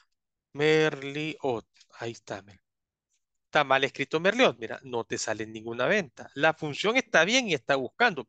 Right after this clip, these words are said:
pero no es esto, este dato está mal escrito. Escribirlo bien, Merliot. Hoy sí, mira.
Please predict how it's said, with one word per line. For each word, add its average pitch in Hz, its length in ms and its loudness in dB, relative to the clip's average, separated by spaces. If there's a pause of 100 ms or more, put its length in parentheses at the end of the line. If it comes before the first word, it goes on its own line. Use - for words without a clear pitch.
pero 214 420 6
no 170 220 -2
es 160 80 -10 (140)
esto, 180 480 -6 (540)
este 170 340 0
dato 185 240 2
está 151 240 -2
mal 131 180 0
escrito. 151 360 -10
Escribirlo 120 480 -6
bien, 190 260 -10 (100)
Merliot. 147 400 -4 (2250)
Hoy 117 200 -8
sí, 220 220 2
mira. 107 240 -10